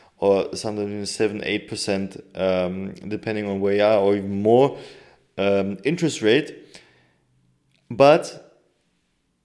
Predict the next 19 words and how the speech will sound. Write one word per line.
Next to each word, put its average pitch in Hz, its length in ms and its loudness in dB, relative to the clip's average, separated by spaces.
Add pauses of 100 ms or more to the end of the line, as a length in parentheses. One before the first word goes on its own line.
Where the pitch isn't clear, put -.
(160)
the 117 140 -2
tricky 202 340 -4
part 101 460 2
is, 139 460 -2 (240)
if - 240 -6
you 135 140 4
are 123 60 4
financially 120 640 -4
stable, 131 440 -2
that's 104 220 0
no 104 100 -4
problem. 110 560 -4
If - 220 -12
you 104 120 0
are, 98 60 0
like, 95 300 -2
kind 98 180 -4
of 92 140 -10
the, - 180 -4